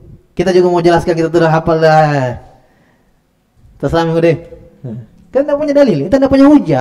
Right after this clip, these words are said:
Makanya Imam Syafi'i mengatakan, "Man hafizal ahadits qawat hujjatu." Kata Imam Syafi'i, siapa yang menghafal ayat, menghafal hadits,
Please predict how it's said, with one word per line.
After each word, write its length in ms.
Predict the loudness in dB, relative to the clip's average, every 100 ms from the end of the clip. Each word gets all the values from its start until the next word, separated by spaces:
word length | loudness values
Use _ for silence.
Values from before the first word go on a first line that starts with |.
| -2
Makanya 200 | -2 -2
Imam 80 | 0
Syafi'i 320 | 0 2 0
mengatakan, 320 | 0 -2 0
"Man 160 | 0 -2
hafizal 480 | -4 -6 -2 0 0
ahadits 560 | 0 0 2 4 2
qawat 240 | 2 2 4
hujjatu." 720 | 2 2 2 4 2 2 -6 -20 -20 _ _ _ _
Kata 160 | -6 -4
Imam 160 | -6 -4
Syafi'i, 320 | -4 -4 -6
siapa 320 | -6 -6 -6
yang 160 | -6 -6
menghafal 320 | -8 -8 -10
ayat, 320 | -10 -8 -10 -10
menghafal 240 | -10 -8
hadits, 240 | -8 -10